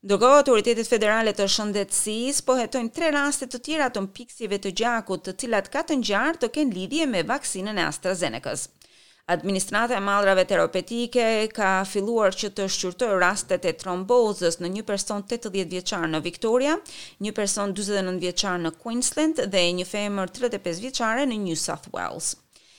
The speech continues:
Vaksina AstraZeneca-s rekomandohet në personat mbi pesëdhjetë vjeç, ndërkohë që Pfizer është vaksina e preferuar për australianët nën moshën pesëdhjetë vjeçare, pikërisht për shkak të mpiksive të gjakut.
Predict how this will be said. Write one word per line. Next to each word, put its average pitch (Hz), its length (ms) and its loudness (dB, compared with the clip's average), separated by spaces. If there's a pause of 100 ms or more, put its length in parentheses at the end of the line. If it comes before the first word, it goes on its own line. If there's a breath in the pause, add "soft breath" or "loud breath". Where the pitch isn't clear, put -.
(200 soft breath)
Vaksina 180 480 0
AstraZeneca-s 214 800 -2
rekomandohet 240 720 2
në 214 240 -2
personat 226 560 -4
mbi 214 160 -6
pesëdhjetë 214 640 -4
vjeç, 226 340 2
ndërkohë 170 460 0
që 165 80 -8
Pfizer 202 480 0 (180)
është 196 480 0
vaksina 175 480 -2
e 165 160 -6
preferuar 240 640 2 (340 loud breath)
për 170 160 0 (140)
australianët 247 760 0
nën 214 320 2
moshën 190 480 -2
pesëdhjetë 190 480 -2
vjeçare, 214 460 2 (160)
pikërisht 294 400 0
për 277 160 -2
shkak - 500 -2
të 240 160 -2
mpiksive 175 560 -6
të 143 160 -10
gjakut. - 540 -8